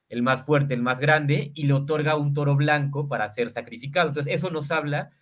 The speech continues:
de que efectivamente se sacrificaban los toros para los dioses, ¿no? Para los dioses griegos y romanos. Sin embargo, también hay que hablar de los rituales o de las ceremonias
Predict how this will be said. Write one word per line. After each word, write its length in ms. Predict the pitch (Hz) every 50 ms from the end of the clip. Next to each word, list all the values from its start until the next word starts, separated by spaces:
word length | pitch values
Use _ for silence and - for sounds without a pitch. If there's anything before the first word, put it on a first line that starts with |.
| _ _ _ _
de 120 | 117 120
que 80 | 117 120
efectivamente 600 | 113 120 117 - - 143 143 135 135 127 151 147
se 100 | 131 123
sacrificaban 720 | 123 117 - - 110 104 120 120 120 131 131 139 135 131
los 180 | 123 120 120 _
toros 340 | - 135 131 123 135 170 -
para 220 | - 110 104 104
los 160 | 104 104 101 104
dioses, 360 | 113 117 107 104 98 92 92
¿no? 120 | 101 -
Para 140 | - 113 104
los 140 | 101 101 101
dioses 280 | 117 117 110 120 113 110
griegos 560 | 117 120 123 127 123 120 - - 139 143 -
y 100 | _ -
romanos. 580 | 107 110 107 104 110 110 110 107 - _ - _ _ _ _ _ _ _ _ _
Sin 220 | _ - 233 240 233
embargo, 340 | 233 208 214 208 190 196 180
también 240 | 165 156 151 170 165
hay 100 | 170 165
que 60 | 160
hablar 240 | 143 139 143 143 143
de 80 | 143 143
los 300 | 139 127 120 117 - -
rituales 840 | - - 143 139 139 139 147 160 170 165 160 147 143 156 - - -
o 80 | 120 107
de 80 | 110
las 180 | 107 107 104 -
ceremonias 640 | 120 117 117 123 131 143 143 143 139 139 143 143